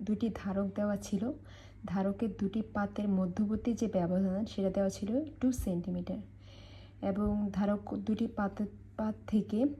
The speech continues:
একশো পঞ্চাশ বিভব, মানে ভোল্টেজ একশো পঞ্চাশ দেওয়া ছিল।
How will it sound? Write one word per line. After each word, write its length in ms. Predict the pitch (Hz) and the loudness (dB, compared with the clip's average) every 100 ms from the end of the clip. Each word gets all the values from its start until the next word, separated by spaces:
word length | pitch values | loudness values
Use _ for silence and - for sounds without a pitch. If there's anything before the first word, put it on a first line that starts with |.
| - - - - | -12 -20 -18 -4
একশো 380 | 196 - - 202 - | -4 -2 -4 -2 0
পঞ্চাশ 540 | 214 214 202 226 294 - | 2 2 2 2 2 0
বিভব, 420 | 190 180 190 220 269 220 | -2 2 2 2 0 0
মানে 220 | 185 185 | 2 2
ভোল্টেজ 460 | 170 185 185 277 285 | 2 2 2 2 2
একশো 240 | 190 - 196 | -4 -4 -2
পঞ্চাশ 380 | 196 190 - 202 | 0 0 -2 -4
দেওয়া 240 | 185 175 175 | -2 -2 -2
ছিল। 320 | - 185 190 | -4 -4 -4